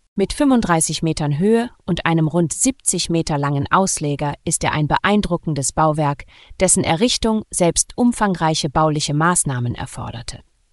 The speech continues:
Notwendig wird dies, weil das Kuppeldach bei einem Feuer in der Schwimmhalle am zwanzigsten Januar zweitausenddreiundzwanzig so beschädigt wurde,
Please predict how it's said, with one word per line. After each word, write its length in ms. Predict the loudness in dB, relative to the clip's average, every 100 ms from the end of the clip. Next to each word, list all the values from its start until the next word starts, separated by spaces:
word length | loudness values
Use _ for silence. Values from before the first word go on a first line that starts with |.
| _ _ 2
Notwendig 600 | 4 4 4 2 2 0
wird 220 | -2 0
dies, 400 | 0 0 -2 -2
weil 140 | -2
das 200 | 0 -2
Kuppeldach 460 | -4 0 2 2 2
bei 160 | 0 0
einem 260 | 2 0
Feuer 400 | 0 0 2 2
in 160 | 2 0
der 140 | 0
Schwimmhalle 640 | -2 0 0 2 2 2 0
am 120 | -2
zwanzigsten 680 | 0 0 0 -2 -4 -2 0
Januar 480 | 0 2 0 -2
zweitausenddreiundzwanzig 1500 | -2 2 2 2 0 0 -2 -4 -2 -2 0 0 0 -2 -2
so 180 | 0 2
beschädigt 600 | 0 0 0 -2 -6 -4
wurde, 260 | -2 -2